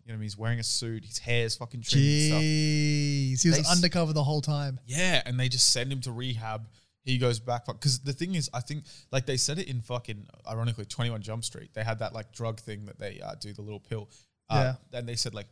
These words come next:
Speaker 1: "Take it in front of us," 'cause they need to see that you're, like, legit.
Speaker 2: Yeah.
Speaker 1: And so, like, that was how they got this, like, big drug dealer's fucking trust.
Speaker 2: Yeah.
Speaker 1: By, like, making him shoot in front of him, which is insane, bro.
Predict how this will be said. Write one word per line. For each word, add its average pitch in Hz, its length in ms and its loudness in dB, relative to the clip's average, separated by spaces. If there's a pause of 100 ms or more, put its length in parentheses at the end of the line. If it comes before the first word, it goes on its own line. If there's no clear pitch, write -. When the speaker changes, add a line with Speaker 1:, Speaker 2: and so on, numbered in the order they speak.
(140)
Speaker 1:
"Take 113 220 -2
it 107 40 -14
in 104 60 -10
front 107 200 -12
of 95 60 -14
us," - 300 -6 (100)
'cause 117 120 -2
they 113 80 2
need 110 180 -6
to - 80 -8
see 110 160 -4
that 87 180 -14
you're, 95 140 -10
like, 85 180 -10
legit. 101 460 -8
Speaker 2:
Yeah. 120 220 -8 (180)
Speaker 1:
And 123 140 0
so, 120 180 2
like, 107 240 -8
that 123 220 -2
was 123 160 -8
how 110 240 -8
they 101 120 -12
got 95 280 -18
this, 104 200 -6
like, 101 200 -16
big 110 220 -6
drug 110 280 -8
dealer's 98 320 -12
fucking - 280 -16
trust. - 560 -6 (180)
Speaker 2:
Yeah. 131 280 -2
Speaker 1:
By, 117 100 2
like, 113 260 -4 (360)
making 127 420 0
him 117 180 -6
shoot 113 240 -6
in 101 80 -12
front 117 240 -4
of 98 60 -8
him, 101 40 -14
which 117 140 0
is - 180 0
insane, 113 500 -4
bro. - 140 -16